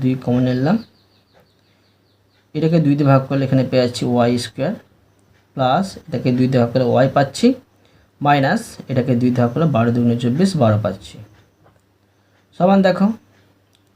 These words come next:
দুই এখানে বসিয়ে নেব, আর এই বারোকে ভাঙলে পেয়ে যাচ্ছি তিন চারে বারো, মানে চার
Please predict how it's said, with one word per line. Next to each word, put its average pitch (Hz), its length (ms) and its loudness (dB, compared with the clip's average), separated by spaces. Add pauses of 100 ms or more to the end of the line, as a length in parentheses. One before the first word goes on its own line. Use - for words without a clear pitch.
(460)
দুই 156 260 0
এখানে 165 240 2
বসিয়ে 156 240 2
নেব, 151 120 0 (560)
আর 117 100 0 (100)
এই 127 120 0
বারোকে 143 340 2
ভাঙলে 131 240 2 (100)
পেয়ে 127 160 0
যাচ্ছি 117 260 -4 (1500)
তিন 180 200 0
চারে 175 240 6
বারো, 113 180 4 (260)
মানে 131 220 -6
চার 151 140 4